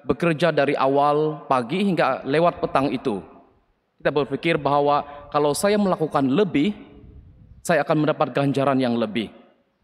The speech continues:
Jika saya, eh, jika orang-orang yang be-, bekerja, eh, hanya satu jam, maka mereka akan mendapat kurang. Dan begitulah keadaannya, saudara-saudari,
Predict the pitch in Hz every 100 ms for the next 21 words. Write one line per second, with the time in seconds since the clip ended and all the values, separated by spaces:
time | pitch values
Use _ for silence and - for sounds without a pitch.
0 | _ _ _ _ _ _ _ _ _ _
1 | _ - 143 160 - 180 180 180 180 180
2 | - 151 151 147 147 151 - - - -
3 | - 135 156 175 151 156 - 202 208 208
4 | 208 185 170 165 156 139 - 135 - -
5 | 151 240 247 143 139 180 - - - -
6 | - 147 147 147 147 - 147 165 170 160
7 | 160 160 165 - - - 175 156 131 180
8 | 180 254 - - - - 147 156 151 139
9 | 151 143 147 139 135 - 139 - - 143
10 | 151 113 85 76 - _ _ _ - -
11 | - _ _ _ _ _ _ _ _ _
12 | _ _ _ _ _ 247 247 202 233 302
13 | 320 311 240 185 175 208 269 226 196 170
14 | 151 143 220